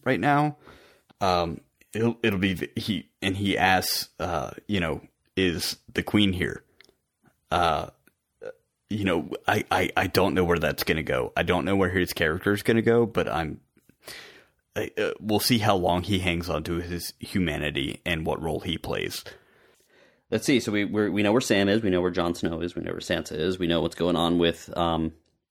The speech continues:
Speaker 2: Euron and Jaime Lannister and Cersei. Um, let's see what's, let's go see what's going on with, uh, with good old Daenerys and her dragons.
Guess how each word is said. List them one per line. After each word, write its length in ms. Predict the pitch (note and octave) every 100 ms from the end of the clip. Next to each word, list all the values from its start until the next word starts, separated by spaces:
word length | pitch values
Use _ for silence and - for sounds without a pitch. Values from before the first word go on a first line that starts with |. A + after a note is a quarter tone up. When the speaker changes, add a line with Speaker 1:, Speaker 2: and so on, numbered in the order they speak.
| _ F#2+
Speaker 2:
Euron 480 | F#2+ F#2 F#2 F#2+ F#2
and 260 | D#2+ E2+ _ _ -
Jaime 220 | F2 F2
Lannister 640 | E2+ E2+ F2 - F2+ E2+ E2+
and 420 | F2 E2+ E2+ E2 - _ _ - _ _ _ - _ - -
Cersei. 520 | - G#2+ G2 F#2 F#2+ - - - - _ _ _ _ -
Um, 520 | G2+ G2+ F#2+ F#2+ - _ _ _ _ _ _ _ F#2
let's 400 | G2 - - -
see 220 | - G2
what's, 240 | F#2+ - -
let's 180 | G2
go 280 | - G#2 G2
see 140 | - G#2
what's 120 | -
going 160 | G#2+
on 260 | G#2 G2+ G2+
with, 320 | G2 G2 -
uh, 360 | G2 G2 G2+ G2 - _ _ _ _ _ _ _ -
with 280 | F#2+ - _ _ _ -
good 120 | G2
old 160 | G#2
Daenerys 580 | G2+ F#2+ D3 F2+ - - -
and 220 | F2+ F2
her 300 | F#2+ F#2 - -
dragons. 680 | F2+ F#2+ A2 D#2 D2+ -